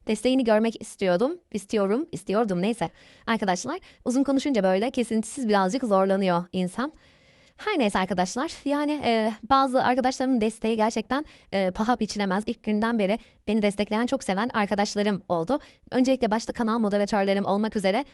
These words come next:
herkese çok teşekkür ederim. Ve bu yolda bana, kanalıma destek sağlayan masal arkadaşıma teşekkür ederim. O benim masal prensesim ya, gerçekten. Onun dışında şu anda,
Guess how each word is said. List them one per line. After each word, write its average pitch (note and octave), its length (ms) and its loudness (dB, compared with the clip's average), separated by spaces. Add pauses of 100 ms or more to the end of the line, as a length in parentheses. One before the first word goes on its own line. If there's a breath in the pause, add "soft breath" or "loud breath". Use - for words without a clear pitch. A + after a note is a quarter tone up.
(100)
herkese G#3 420 0
çok F#3+ 160 -4
teşekkür G#3 340 -4
ederim. G3 280 0 (240 loud breath)
Ve G3+ 120 0
bu A3+ 80 0
yolda G#3 320 4
bana, A#3 280 0 (180)
kanalıma A#3 400 0
destek A3 280 -2
sağlayan G3+ 380 0
masal G3 280 0
arkadaşıma F3+ 500 2
teşekkür G3 360 -2
ederim. G3 300 0 (240 loud breath)
O F#4 80 2
benim C4+ 240 2
masal F#4 240 -4
prensesim F3+ 560 -2
ya, A#3 280 -2
gerçekten. G#3 500 -2 (220 loud breath)
Onun C#4 180 2
dışında C4 320 0
şu C4+ 120 -2
anda, B3 340 0